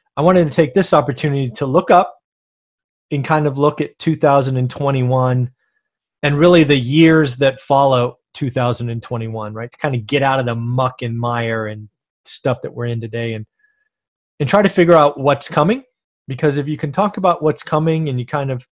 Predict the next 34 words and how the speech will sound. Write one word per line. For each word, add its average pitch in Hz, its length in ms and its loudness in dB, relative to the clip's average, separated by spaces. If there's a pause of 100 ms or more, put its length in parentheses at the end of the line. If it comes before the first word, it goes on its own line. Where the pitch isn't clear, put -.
(1120)
think 151 260 -4
it's - 460 -10 (200)
likely, 139 760 -4 (320)
maybe 147 320 0
there 139 180 2
are 131 60 -2
some 135 240 -6
things 135 320 -4
that 135 100 -12
you 135 160 -8
could 127 140 -10
do 127 120 -4
today 127 320 -2
to 117 120 -6
take 123 240 -12
advantage 120 420 -8
of 110 80 -12
that. 107 240 -16
So, 143 240 -2 (720)
um, 139 340 -2 (220)
you 185 100 0
know, 165 220 0
I've 160 160 2
been 175 120 4
through 175 180 2
a 165 40 4
couple 175 240 0
of 160 80 2
cycles, 165 600 2
a 160 40 -12
couple 156 240 -4
of 147 80 -2
changing 160 380 -2
markets, 151 580 -6